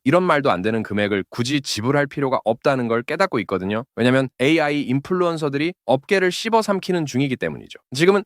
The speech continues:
에이아이 인플루언서들이 셀럽들이랑 똑같은 조회수, 똑같은 반응, 똑같은 결과를 내고 있는데 비용은 훨씬 싸니까요. 여러분도 아마 아이타나 로페즈라는 인플루언서를 봤을지도 몰라요. 이 사람은 이천이십사 년에 엄청나게 더 유명해졌는데요.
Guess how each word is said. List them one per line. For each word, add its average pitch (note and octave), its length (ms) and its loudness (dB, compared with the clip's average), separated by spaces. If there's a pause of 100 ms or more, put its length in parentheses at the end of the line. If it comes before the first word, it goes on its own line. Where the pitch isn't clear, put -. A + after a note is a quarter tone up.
(140)
에이아이 A#2+ 480 4
인플루언서들이 C3 800 -2 (100)
셀럽들이랑 C#3+ 720 2 (220)
똑같은 F3+ 340 0
조회수, C3 500 0 (240)
똑같은 D3+ 320 2
반응, A2 380 0 (100)
똑같은 D3+ 340 -2
결과를 B2+ 380 2
내고 F#2+ 200 0
있는데 G2+ 420 -2 (360)
비용은 G#3+ 300 2
훨씬 G#3 300 2
싸니까요. F#3+ 400 -2 (180)
여러분도 F3 320 2
아마 D3 180 2
아이타나 C3+ 340 0
로페즈라는 A2+ 760 -2
인플루언서를 D#3 800 -2
봤을지도 A#2 480 -6
몰라요. E2 240 -2 (220)
이 C3 60 -2
사람은 D#3 360 2 (160)
이천이십사 D3+ 640 0
년에 A#2+ 360 0
엄청나게 D3+ 600 0
더 C#2+ 340 -10
유명해졌는데요. G#2+ 1000 0